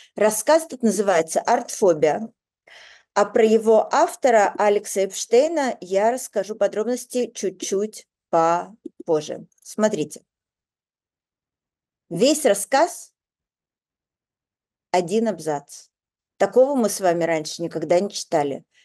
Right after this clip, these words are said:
Мы все-таки читали тексты подлиннее. И почему он такой короткий, и почему я выбрала его читать, мы тоже об этом позже поговорим. Читаю вслух. "Артфобия. А в нашем королевстве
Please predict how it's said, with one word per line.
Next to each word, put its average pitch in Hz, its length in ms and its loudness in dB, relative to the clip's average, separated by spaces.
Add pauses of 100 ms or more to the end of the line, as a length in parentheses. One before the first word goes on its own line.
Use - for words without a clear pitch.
(140)
Мы 165 120 -4
все-таки 226 340 -2
читали 170 320 -2
тексты 180 340 -2
подлиннее. 175 680 0 (320)
И 180 80 -4
почему 247 400 2
он 208 100 2
такой 190 260 2
короткий, 226 520 0
и - 80 -4
почему - 300 -8
я 180 60 0
выбрала 170 300 0
его 156 160 2
читать, 285 500 -4 (360)
мы 190 160 -2
тоже 214 320 2
об 170 160 0
этом 170 240 -4
позже 156 560 -6
поговорим. 156 500 -4 (720)
Читаю 233 380 2
вслух. - 420 -6 (540)
"Артфобия. 185 680 0 (1200)
А 202 100 0
в 180 100 -2
нашем 240 360 2
королевстве 226 840 0